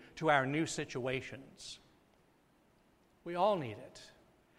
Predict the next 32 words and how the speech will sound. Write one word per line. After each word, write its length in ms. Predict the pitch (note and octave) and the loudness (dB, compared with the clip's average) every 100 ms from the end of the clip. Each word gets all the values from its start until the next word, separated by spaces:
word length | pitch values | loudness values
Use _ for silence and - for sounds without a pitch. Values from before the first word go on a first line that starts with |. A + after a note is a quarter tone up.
| - - - | -20 -20 -2
And 120 | D#3+ | 8
I 100 | D#3 | 10
want 180 | F#3+ A3 | 10 8
to 60 | D#3 | 4
say 180 | G3+ G#3 | 2 2
something 340 | F#3 D3 C#3+ | 0 -2 0
now 260 | C#3+ D3+ D#3+ | 6 8 8
that 140 | C#3+ | 6
I 100 | C#3+ | 4
do 140 | C#3 | 4
not 300 | D3+ E3+ G3 | 2 4 4
want 300 | E3 E3+ E3+ | 2 0 0
to 60 | - | -8
come 380 | - D#3+ D#3 D3 | -6 0 2 0
across 520 | - E3 D#3 D3+ - - - - | -2 2 4 4 0 -12 -8 -4
as 180 | C3+ | -2
condescending 920 | - E3+ D#3 C3 - F3 F3 G3+ G#3 F#3+ - - - _ _ - _ - | -2 0 0 0 -2 0 0 -4 -8 -14 -20 -20 -20 _ _ -20 _ 4
or 200 | D3+ C#3 | 6 6
as 180 | C3 A2+ | 4 0
judgmental 800 | D3 D3 C3 C#3 D#3+ F3+ F#3+ F3+ - - - | 2 2 2 0 0 0 -2 -6 -14 -20 -8
or 140 | - D3 | 2 4
as 160 | D3 | 6
unkind. 840 | D3 C#3+ C3+ E3 D#3+ B2 F#2+ G2 G#2+ - - _ _ _ _ _ _ _ _ - - - _ _ _ _ | 4 2 0 0 2 0 -4 -12 -18 -20 -20 _ _ _ _ _ _ _ _ -20 -20 -20 _ _ _ _
But 120 | D3+ | 8
I 80 | D3 | 8
really 400 | C#3+ C#3+ A#3 A#3 | 8 6 4 2
feel 280 | - G3 F#3 | 0 0 0
sorry 580 | - - F#3 F#3 F#3 F3+ | 0 4 8 8 6 2
for 220 | - D3+ | 0 -2
followers 580 | - D#3+ D#3+ D#3+ D3+ B2 | 4 8 8 8 2 -2
of 100 | A#2+ | -4
Jesus 840 | A#2 D3+ A2 G#2+ - - - - | -2 -2 -2 -6 -10 -14 -14 -16